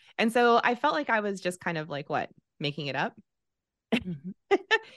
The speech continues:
Speaker 1: And then she would show me, 'cause we were on a Zoom call, and she would show me that,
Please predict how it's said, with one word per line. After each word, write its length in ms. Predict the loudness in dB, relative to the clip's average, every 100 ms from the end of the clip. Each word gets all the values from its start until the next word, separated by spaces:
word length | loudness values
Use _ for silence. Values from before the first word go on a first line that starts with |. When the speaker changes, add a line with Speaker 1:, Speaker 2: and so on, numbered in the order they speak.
| -12 -8 0
Speaker 1:
And 480 | 4 6 6 4 4
then 160 | 2
she 160 | 2 -4
would 200 | -4 -4
show 240 | -2 0
me, 360 | 0 -2 -2 -2
'cause 160 | -4
we 120 | -4 -2
were 100 | -2
on 80 |
a 60 | -2
Zoom 180 | -4 -4
call, 160 | -4
and 100 | -4
she 80 | -4
would 100 | -6
show 240 | -4 -4 -2
me 200 | -2 -2
that, 260 | -2 -4